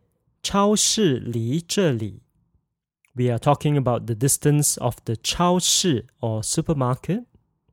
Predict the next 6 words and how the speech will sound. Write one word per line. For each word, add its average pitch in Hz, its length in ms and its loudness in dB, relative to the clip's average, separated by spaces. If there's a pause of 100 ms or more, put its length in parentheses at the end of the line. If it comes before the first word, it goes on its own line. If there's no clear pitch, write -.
(320)
from 165 640 0 (260)
这 170 260 4
里 104 360 -6 (320)
or 110 240 0
here. 123 460 -2 (1160)
That's 127 360 -2